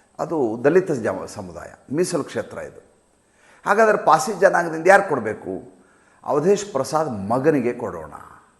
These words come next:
ಅವಧೇಶ್ ಪ್ರಸಾದ್ ಮಗನ ಹೆಸರೇನು?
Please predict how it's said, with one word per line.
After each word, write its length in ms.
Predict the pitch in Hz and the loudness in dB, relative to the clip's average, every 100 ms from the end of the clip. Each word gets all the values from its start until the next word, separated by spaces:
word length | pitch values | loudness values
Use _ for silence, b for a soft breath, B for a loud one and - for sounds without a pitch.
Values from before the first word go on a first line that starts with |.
| _ _ _ b b b b | _ _ _ b b b b
ಅವಧೇಶ್ 340 | - 170 208 - | 0 6 6 4
ಪ್ರಸಾದ್ 380 | 160 170 160 143 | -6 -2 -2 0
ಮಗನ 240 | 151 151 | -2 -2
ಹೆಸರೇನು? 800 | 117 - 95 90 80 - _ | -4 -8 -10 -10 -14 -20 _